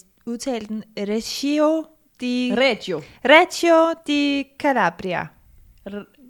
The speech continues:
Speaker 2: Reggio
Speaker 1: Ka-
Speaker 2: di Calabria.
Speaker 1: Åh, der var den,
Speaker 2: Ja.
Speaker 1: tak. Og der er han altså opvokset sammen med sin familie. Han havde en storesøster, der hed Tina. Hun de-, øh,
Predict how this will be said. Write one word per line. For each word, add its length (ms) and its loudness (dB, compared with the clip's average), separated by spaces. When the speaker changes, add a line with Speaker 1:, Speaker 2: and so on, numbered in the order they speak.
Speaker 2:
Reggio 360 -2
Speaker 1:
Ka- 120 2
Speaker 2:
di 140 -2
Calabria. 440 -2
Speaker 1:
Åh, 380 4
der 60 0
var 140 2
den, 120 -10
Speaker 2:
Ja. 40 -10
Speaker 1:
tak. 160 -4
Og 520 0
der 60 2
er 80 2
han 180 -4
altså 200 -8
opvokset 480 -10
sammen 280 -8
med 220 -8
sin 220 -8
familie. 420 -8
Han 220 -6
havde 280 -4
en 60 -8
storesøster, 580 -12
der 180 -14
hed 80 -10
Tina. 320 -8
Hun 140 -2
de-, 140 -2
øh, 180 -2